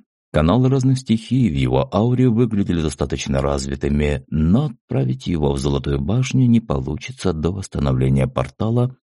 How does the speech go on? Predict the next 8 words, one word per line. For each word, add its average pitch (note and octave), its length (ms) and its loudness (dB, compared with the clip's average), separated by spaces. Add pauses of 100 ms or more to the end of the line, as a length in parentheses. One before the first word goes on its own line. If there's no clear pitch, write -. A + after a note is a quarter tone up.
(120)
разрушенного C2+ 680 -2
объекта. A#1 600 -6 (380)
Как F2+ 240 2
и C3+ 40 4
нельзя D3 340 2
призвать B2+ 500 0
кого-то G#2+ 420 0
на G2 120 2